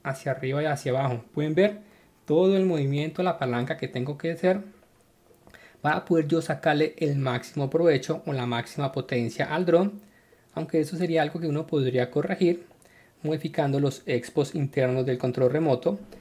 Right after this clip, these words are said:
Así que yo fácilmente puedo moverme entre más o menos setenta y cinco por ciento y veinticinco por ciento de la potencia del dron con un movimiento normal,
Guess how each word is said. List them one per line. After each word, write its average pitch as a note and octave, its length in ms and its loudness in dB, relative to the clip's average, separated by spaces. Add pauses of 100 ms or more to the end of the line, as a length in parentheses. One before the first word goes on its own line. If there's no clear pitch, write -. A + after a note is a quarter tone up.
(320)
Así - 100 -20
que C#3+ 120 -6
yo D3+ 160 0
fácilmente F#3+ 840 2 (240)
puedo D3 200 2
moverme F3 540 2 (720)
entre C#3+ 500 0 (220)
más B2+ 220 -2
o E3+ 60 2
menos E3 440 0 (500)
setenta C#3 420 0
y C3+ 80 0
cinco D#3+ 340 -2
por G3 140 0
ciento F#3+ 540 2 (1000)
y G3 260 0 (180)
veinticinco C#3+ 720 -2
por E3+ 140 -2
ciento E3 480 2 (140)
de C#3 140 -4
la C#3 160 0
potencia C3 680 -2
del D3+ 200 2
dron E3 400 2 (560)
con C#3 160 -6
un C3 100 0
movimiento C#3+ 540 0
normal, E3+ 520 4